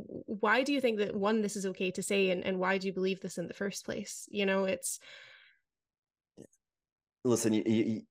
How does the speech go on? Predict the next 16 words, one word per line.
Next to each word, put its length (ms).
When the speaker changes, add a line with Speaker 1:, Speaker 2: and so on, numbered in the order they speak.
Speaker 2:
you 180
can't, 640
there, 120
there's 180
an 80
expression 380
that 120
anti-Semitism 560
is, 100
like, 120
the 60
world's 240
oldest 280
mental 200
health 180
disorder. 480